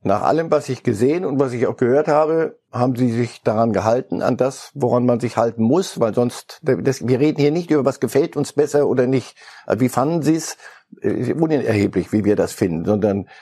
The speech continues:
da gibt's ein Konzept, das ist ein Schritt hin zu einer Normalität und der muss richtig vollzogen werden. Und wenn das nicht funktioniert, ist Schluss mit lustig und dann machen wir's wieder leer. Ganz einfach. Nicht, weil wir's,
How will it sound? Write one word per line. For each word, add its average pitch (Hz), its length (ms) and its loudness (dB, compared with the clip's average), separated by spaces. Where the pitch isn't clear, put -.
da 98 100 2
gibt's 107 240 -2
ein 104 60 0
Konzept, 147 600 -2
das 110 180 0
ist 113 160 0
ein 110 80 2
Schritt - 480 -2
hin 123 280 0
zu 117 180 0
einer 98 520 0
Normalität 98 720 0
und 113 160 0
der 127 140 2
muss 135 520 -2
richtig 123 640 -2
vollzogen 113 480 -2
werden. 64 320 0
Und 87 280 -4
wenn 98 160 2
das 92 200 -2
nicht 92 160 -4
funktioniert, 92 680 0
ist - 320 -2
Schluss 113 240 0
mit 107 100 -2
lustig 117 400 -2
und - 160 -2
dann 151 300 -2
machen 117 220 2
wir's 127 120 0
wieder 139 160 2
leer. 101 340 2
Ganz 135 220 0
einfach. 80 360 -2
Nicht, 120 260 -2
weil 98 120 0
wir's, 98 300 -2